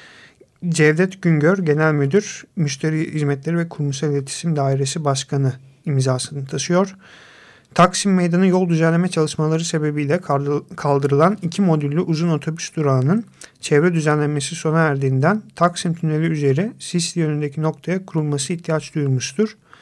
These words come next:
Durak kurma çalışmaları on yedi Kasım iki bin on dört tarihi itibariyle başlayacaktır. Bilgi ve gereğini arz ederim şeklinde bir izin belgesi.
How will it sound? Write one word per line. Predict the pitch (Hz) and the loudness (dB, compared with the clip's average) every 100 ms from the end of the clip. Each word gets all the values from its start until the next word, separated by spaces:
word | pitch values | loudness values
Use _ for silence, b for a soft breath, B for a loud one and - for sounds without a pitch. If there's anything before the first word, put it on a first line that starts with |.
| B B B 156 | B B B -2
Durak | 165 180 | 2 2
kurma | - 170 | 2 0
çalışmaları | 165 151 139 143 139 175 | 2 0 0 -2 -2 0
on | 175 | 0
yedi | 165 151 | 0 -2
Kasım | 139 151 160 | -4 -6 -6
iki | 139 | -4
bin | 156 | -2
on | 156 | -2
dört | 147 139 | -2 -4
tarihi | - 147 143 | -4 -4 -4
itibariyle | 139 139 139 139 175 | -6 -4 -2 0 0
başlayacaktır. | 160 135 - 151 139 135 - 208 - b b | 0 -2 -2 -2 -2 -2 -2 -4 -6 b b
Bilgi | 156 151 156 | -4 -2 0
ve | 151 | 0
gereğini | 143 139 135 147 | 0 2 2 2
arz | 156 147 139 | 2 0 2
ederim | 131 131 156 180 _ | 0 0 -2 -6 _
şeklinde | - 147 139 143 147 | -14 -12 -8 -6 -4
bir | 190 - | -6 -6
izin | 170 135 147 143 | -4 -2 -4 -6
belgesi. | 135 120 131 - 208 | -8 -6 -6 -4 -6